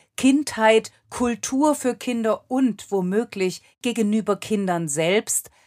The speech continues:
hat bei mir nachgewirkt und tut es noch. Dagegen halten lässt sich mit dem Versuch, frei zu bleiben, beim Schreiben, Zeichnen, auch beim Vermitteln, beim Verlegen,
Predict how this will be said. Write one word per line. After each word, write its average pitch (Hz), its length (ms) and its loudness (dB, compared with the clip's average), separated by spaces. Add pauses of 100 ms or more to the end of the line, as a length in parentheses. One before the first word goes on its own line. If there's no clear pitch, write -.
hat 233 200 2
bei 226 160 4
mir 226 200 4
nachgewirkt 233 1080 0
und 262 200 -2
tut 269 200 -6
es - 180 -4
noch. 180 460 2 (540)
Dagegen 208 720 0
halten 214 720 2
lässt 226 380 0
sich 294 180 -2
mit 254 140 2
dem 240 160 0
Versuch, 233 540 0
frei 254 440 -8
zu 202 240 -8
bleiben, 190 500 4 (320)
beim 208 200 4
Schreiben, 233 800 -4
Zeichnen, 233 720 2
auch 254 260 0
beim 233 280 4
Vermitteln, 226 580 2
beim 202 240 4
Verlegen, 214 760 0